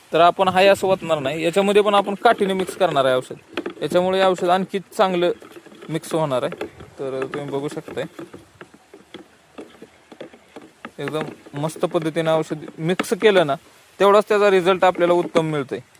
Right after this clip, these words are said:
त्यामुळं खूप व्यवस्थित मिक्स होणं खूप गरजेचं आहे. आता हे औषध आपण त्यामध्ये ओतणार आहे, मोठ्या बॅलरमध्ये आपल्या दोनशे लिटरच्या. त्याच्यामुळं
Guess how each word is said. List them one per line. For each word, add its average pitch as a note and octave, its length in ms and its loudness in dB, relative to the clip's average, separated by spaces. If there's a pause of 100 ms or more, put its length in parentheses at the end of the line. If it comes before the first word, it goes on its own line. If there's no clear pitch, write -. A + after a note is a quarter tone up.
(320)
त्यामुळं E3+ 380 0 (1400)
खूप F3+ 220 -2
व्यवस्थित G#3+ 500 6
मिक्स G#3 320 -4
होणं A3+ 300 4
खूप F3+ 120 0
गरजेचं C3+ 440 0
आहे. - 180 -14 (320)
आता D3+ 160 0
हे F#3 200 4
औषध F#3+ 280 4
आपण F3+ 240 2
त्यामध्ये F3 420 2 (100)
ओतणार D#3+ 360 -2
आहे, F3 220 -6 (2000)
मोठ्या D3+ 260 0
बॅलरमध्ये C3+ 500 -2
आपल्या C3+ 220 -6
दोनशे C3+ 320 -4
लिटरच्या. B2 380 -4 (840)
त्याच्यामुळं E3 460 -2